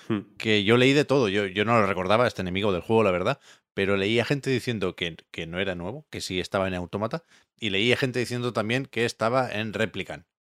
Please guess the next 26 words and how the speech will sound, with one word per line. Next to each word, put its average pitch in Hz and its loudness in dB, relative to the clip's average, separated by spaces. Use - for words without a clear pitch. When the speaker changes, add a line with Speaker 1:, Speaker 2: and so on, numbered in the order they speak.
Speaker 2:
que - -12
yo 92 -4
me 104 -2
imagino 113 -4
que 92 -8
estas - -6
herramientas 107 -2
de 101 0
alguna 98 0
forma 107 2
permiten 95 0
como 95 -6
mínimo 113 -2
llevar 98 2
modelos 101 -4
de 92 -2
Replicant 98 -2
a 92 2
Autómata. 92 -2
Algo 92 -4
por 90 -4
ahí 98 2
han 98 2
tenido 98 -2
que 90 -4
modear. 87 0